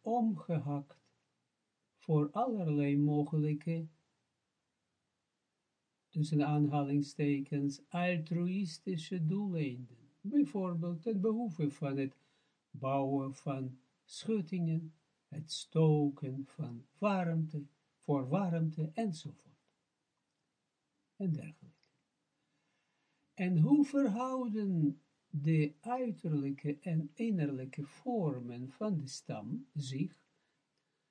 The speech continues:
tot het aspect gevende? De uiterlijke kant getuigt van het feit dat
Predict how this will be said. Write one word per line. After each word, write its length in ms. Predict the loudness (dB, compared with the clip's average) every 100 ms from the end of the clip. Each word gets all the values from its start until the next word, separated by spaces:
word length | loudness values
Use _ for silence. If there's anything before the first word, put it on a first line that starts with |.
| _
tot 240 | -8 -4
het 140 | -2 -2
aspect 640 | -4 -6 -8 -8 -12 _ _ _ _
gevende? 920 | -4 -2 0 -2 -6 -12 -12 -12 -20 _ _ _ _ _ _ _ _ _ _ _ _ _ _ _ _ _ _ _ _
De 200 | -4 -2
uiterlijke 760 | 0 0 -2 -4 -4 -6 -8 -10
kant 500 | -6 -6 -6 -10 -16 -20
getuigt 840 | -16 -16 -10 -6 -2 -2 -6 _ _
van 240 | -4 -4
het 160 | -6 -12
feit 560 | -12 -12 -12 -18 _ _ _ _ _ _ _ _ _ _ _ _ _ _ -8
dat 360 | 0 0 0